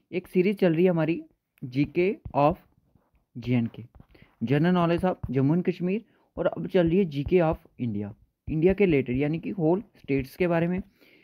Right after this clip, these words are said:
इसमें आपके, जो मैं बता दूं, जीके of India है, इसमें आपके कौन कौन से टॉपिक include होंगे, मैं आपको बता ही दे-, देता हूं अभी।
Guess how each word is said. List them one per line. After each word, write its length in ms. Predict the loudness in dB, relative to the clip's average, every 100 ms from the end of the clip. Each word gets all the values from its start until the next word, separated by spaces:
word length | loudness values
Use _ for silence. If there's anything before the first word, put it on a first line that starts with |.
| _ _ _ _
इसमें 260 | -4 2 4
आपके, 340 | 2 2 0
जो 160 | 0 0
मैं 220 | 0 -2
बता 240 | 0 0
दूं, 200 | 2 -2
जीके 360 | -2 -2 -2 0
of 220 | -2 -4
India 280 | -4 0 2
है, 140 | 0 -4
इसमें 260 | -4 -2
आपके 240 | -2 -2 -4
कौन 200 | -2 -2
कौन 160 | -2
से 100 | -2
टॉपिक 440 | -2 -4 -4 -6 -2
include 440 | -4 0 2 2
होंगे, 220 | 2 0
मैं 120 | -2 -4
आपको 200 | -4 -6
बता 220 | -4 -2
ही 160 | -2
दे-, 220 | -4 -4 0
देता 300 | 0 2 0
हूं 100 | 0
अभी। 220 | -2